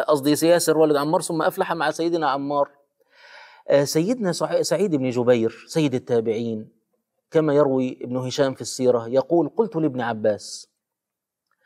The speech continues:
أكان المشركون يبلغون من أصحاب رسول الله ما يعذرون به في ترك دينهم، أو في، يعني في الكلمة، يعني؟" فقال ابن عباس: "نعم،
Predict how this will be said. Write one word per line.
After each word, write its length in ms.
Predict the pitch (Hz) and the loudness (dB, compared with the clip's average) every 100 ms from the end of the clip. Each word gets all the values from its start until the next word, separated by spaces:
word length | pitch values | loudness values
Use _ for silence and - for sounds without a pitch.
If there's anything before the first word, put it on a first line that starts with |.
| _ - - - _ _ _ _ | _ -20 -20 -20 _ _ _ _
أكان 400 | 160 180 220 190 | -4 2 2 4
المشركون 680 | 151 143 143 139 127 156 147 | 0 0 -2 -4 0 0 2
يبلغون 680 | 131 127 123 127 139 143 127 | 2 0 0 0 0 0 0
من 140 | 123 127 | -2 -4
أصحاب 460 | 123 - 160 131 | -8 -4 -2 0
رسول 440 | 123 117 - 135 120 | 2 0 -2 -4 -4
الله 440 | 117 127 120 120 | 2 2 2 -2
ما 180 | 131 160 | -2 0
يعذرون 640 | 139 127 123 131 147 131 | 0 0 2 2 2 -2
به 240 | 131 135 123 | -4 -6 -8
في 100 | 127 | -4
ترك 260 | 139 123 123 | -4 -4 -6
دينهم، 460 | 117 127 123 120 _ - | -8 -8 -10 -14 _ -8
أو 140 | - 123 | -4 -4
في، 300 | 131 131 - | -6 -8 -6
يعني 340 | 123 117 120 - _ - | -6 -6 -10 -18 _ -8
في 140 | - | -4
الكلمة، 500 | 127 175 156 139 170 - | 0 2 4 2 0 -6
يعني؟" 300 | 131 120 127 _ _ _ _ _ _ _ _ _ _ _ _ | -8 -8 -10 _ _ _ _ _ _ _ _ _ _ _ _
فقال 280 | 127 135 139 | -8 0 2
ابن 160 | 127 123 | 2 0
عباس: 440 | 120 117 131 - | -2 0 -2 -2
"نعم، 400 | 123 123 113 | -4 -4 -6